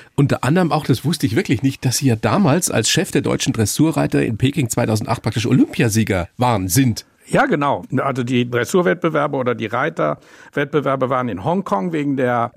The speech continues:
Speaker 2: Schwierigkeiten in China mit Quarantäne und allem drum und dran. Und da haben wir dann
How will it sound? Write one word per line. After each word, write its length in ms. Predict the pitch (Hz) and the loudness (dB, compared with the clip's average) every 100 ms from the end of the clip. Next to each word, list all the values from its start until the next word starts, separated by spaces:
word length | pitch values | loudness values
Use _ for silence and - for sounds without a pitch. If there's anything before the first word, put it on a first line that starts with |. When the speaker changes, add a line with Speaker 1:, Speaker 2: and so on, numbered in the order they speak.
| - | -10
Speaker 2:
Schwierigkeiten 1120 | - 151 156 139 - 127 127 131 135 127 127 - | 0 2 2 2 0 -2 -2 -2 -2 0 -4 -4
in 180 | 123 | -4
China 460 | 123 160 151 151 139 | -2 2 4 4 2
mit 240 | 131 127 | 0 -2
Quarantäne 640 | - 120 123 120 143 135 143 | -2 -2 -2 -2 -2 0 0
und 100 | 131 | -2
allem 200 | 131 127 | -2 -2
drum 160 | 127 | 0
und 100 | 131 | 0
dran. 260 | 123 160 208 | 0 0 0
Und 200 | 151 139 | -2 0
da 80 | 139 | 0
haben 180 | 135 139 | 0 0
wir 120 | 139 | 0
dann 360 | 131 131 127 | 0 0 -2